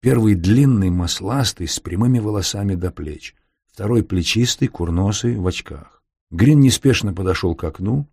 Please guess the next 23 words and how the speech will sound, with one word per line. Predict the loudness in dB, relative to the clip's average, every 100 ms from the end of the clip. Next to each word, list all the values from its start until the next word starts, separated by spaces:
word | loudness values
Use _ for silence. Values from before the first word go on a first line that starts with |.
| _
сел | -8 0 2
напротив | 2 0 -4 -4 -8
Рахмета. | -8 -6 -8 -8 -12 -20 _ _ _ -10
Говорить | -2 2 2 2
ничего | 0 -2 -4
не | -4
стал. | -6 -10 -20 _ _ _ _ _ _ _
Пусть | -10 -8 -6
сам | -4 -4
говорит. | -8 -12 -18 -20 _ _ _ _ _ _ _
«Здравствуй», | -12 -6 -6 -6 -8 -10 _ _ _ -12
тихо | -8 -8
сказал | -6 -4 -4 -4
Рахмет, | -4 0 0 -2
отложив | -6 -4 -2 -2
газету, | -2 0 0 0 -6 _ _
и | -10
поднял | -6 -4 -2
на | -2 -2
Грина | -2 2 0
ясные | 0 -2 -2 -4 -6 -8 -8
синие | -10 -8 -6 -6
глаза. | -6 -8 -10 -16